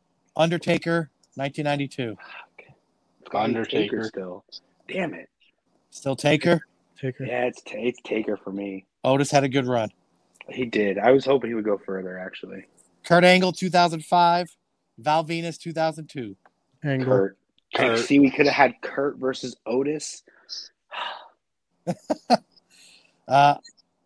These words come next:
Speaker 1: Sami Zayn, two thousand sixteen. Billy Gunn, nineteen ninety-nine.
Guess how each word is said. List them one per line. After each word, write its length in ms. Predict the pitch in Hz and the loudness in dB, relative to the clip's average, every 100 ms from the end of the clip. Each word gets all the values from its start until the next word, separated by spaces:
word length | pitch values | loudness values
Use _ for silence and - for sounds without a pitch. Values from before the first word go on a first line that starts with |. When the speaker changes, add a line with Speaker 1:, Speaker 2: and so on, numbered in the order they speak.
| _ _ _ _ _ _ _ _ - | _ _ _ _ _ _ _ _ -14
Speaker 1:
Sami 380 | - 170 185 | -2 0 0
Zayn, 300 | 160 180 180 | -2 -2 -2
two 120 | 165 175 | -4 -4
thousand 280 | 170 165 160 | -4 -4 -6
sixteen. 760 | - 175 - 180 196 220 190 _ 120 | -10 -10 -6 -4 -2 -2 -6 _ -6
Billy 220 | 143 151 | -4 -2
Gunn, 280 | 143 151 160 | 0 0 0
nineteen 340 | 147 151 160 | -2 -4 -4
ninety-nine. 520 | 151 156 156 131 110 | -4 -4 -2 -4 -6